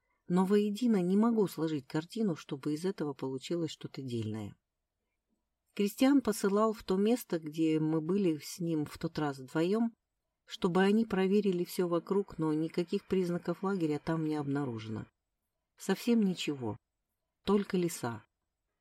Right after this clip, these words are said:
"Совсем не знаю, что подарить Кайле и Пейтону", поделилась со мной Сью, когда мы былись в общем душе только в соседних кабинках.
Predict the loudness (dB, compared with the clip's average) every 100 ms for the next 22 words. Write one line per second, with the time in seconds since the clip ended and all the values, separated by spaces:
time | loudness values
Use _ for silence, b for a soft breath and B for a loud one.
0 | _ _ -4 0 4 6 8 6 8 8
1 | 8 6 0 0 4 4 2 -2 0 2
2 | 4 2 2 4 4 2 -2 -4 -4 -4
3 | -2 0 0 0 -4 -4 -2 -2 -4 -2
4 | -2 0 -2 0 0 0 -2 -2 -2 -4
5 | -6 -6 -4 -6 -4 -6 -6 -6 -6 -4
6 | -6 -6 -8 -6 -6 -6 -4 -4 -4 -6
7 | -10 -18